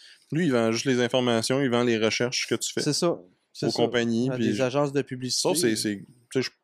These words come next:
Speaker 1: pas poussé à ce point-là, là, mais je me demande à quel point, euh, comment est-ce qu'ils font pour, euh, prendre ces informations-là puis mettre sur n'importe quel site.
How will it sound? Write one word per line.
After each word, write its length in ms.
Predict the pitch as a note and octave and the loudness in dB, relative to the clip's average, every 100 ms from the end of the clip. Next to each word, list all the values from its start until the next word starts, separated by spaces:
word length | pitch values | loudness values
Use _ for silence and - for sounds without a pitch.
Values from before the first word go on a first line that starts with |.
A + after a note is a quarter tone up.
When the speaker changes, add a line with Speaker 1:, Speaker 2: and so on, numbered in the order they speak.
| _ _ - | _ _ -10
Speaker 1:
pas 120 | A#2+ | -10
poussé 320 | - - C#3+ | -8 -6 -6
à 40 | C3 | -6
ce 60 | |
point-là, 520 | - B2 A#2 A#2 G#3 G3+ | -2 0 2 2 0 0
là, 80 | |
mais 100 | D3+ | 0
je 60 | A#2+ | 0
me 60 | A2+ | 0
demande 260 | A#2+ D#3 | 0 0
à 60 | A#2+ | 0
quel 180 | A#2+ A2+ | 0 -4
point, 300 | - B2+ D#3 | -2 -2 0
euh, 380 | A#2+ G#2 G2+ F#2 _ _ _ _ _ _ _ _ _ - | 0 0 -2 -6 _ _ _ _ _ _ _ _ _ -4
comment 200 | B2 D3 | 0 0
est-ce 120 | - | 0
qu'ils 140 | - - | -2 0
font 220 | D3+ D#3+ | 0 0
pour, 360 | B2+ B2 A#2 A2+ | 0 -2 0 0
euh, 400 | G#2+ G#2 G#2 G#2+ - _ _ _ _ _ - | 0 0 -2 -6 -14 _ _ _ _ _ -6
prendre 200 | C#3 C#3 | -2 -2
ces 200 | C3+ B2 | 0 0
informations-là 640 | A#2+ C3 B2 A2+ - A#2 D3+ | 2 2 2 0 0 0 -2
puis 120 | B2+ | 0
mettre 180 | B2 B2 | -2 -2
sur 100 | B2+ | -2
n'importe 340 | A#2 C3 C3 | -2 -2 -6
quel 200 | B2 A2+ | -2 -2
site. 500 | - - D2+ - - | -2 -4 -6 -10 -18